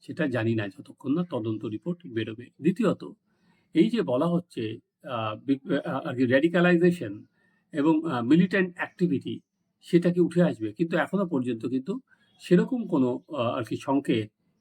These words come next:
মুখ্যমন্ত্রীর ঘট-, কথা থেকে পাওয়া যায়নি যে এরকম কোনো,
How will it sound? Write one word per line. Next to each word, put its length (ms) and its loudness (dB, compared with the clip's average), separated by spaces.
মুখ্যমন্ত্রীর 580 0
ঘট-, 300 -6
কথা 240 -8
থেকে 280 -2
পাওয়া 340 -2
যায়নি 540 -2
যে 240 0
এরকম 420 0
কোনো, 320 0